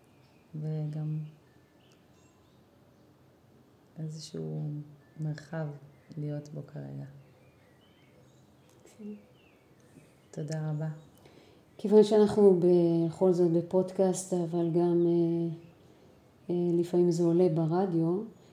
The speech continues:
Speaker 2: יש איזשהו שיר שמדבר אלייך והיית רוצה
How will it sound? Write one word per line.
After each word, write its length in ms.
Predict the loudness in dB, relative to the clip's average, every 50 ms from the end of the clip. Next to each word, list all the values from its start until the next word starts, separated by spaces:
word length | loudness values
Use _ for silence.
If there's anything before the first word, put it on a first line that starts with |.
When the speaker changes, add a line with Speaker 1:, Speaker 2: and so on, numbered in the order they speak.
| _ -2
Speaker 2:
יש 160 | 0 0 0
איזשהו 500 | -2 -2 -2 -2 -2 -2 -2 -2 -2 -2
שיר 560 | -2 -4 -8 -6 -4 -2 -2 0 0 -2 -4
שמדבר 1000 | -6 -8 -10 -6 -4 -2 0 0 0 0 0 0 0 0 0 2 2 4 4 4 4
אלייך 500 | 2 2 2 0 0 -2 -2 -4 -6 -6 -2
והיית 260 | -2 -2 -2 -2 -2
רוצה 540 | -4 -4 -4 -4 -2 0 0 0 0 -2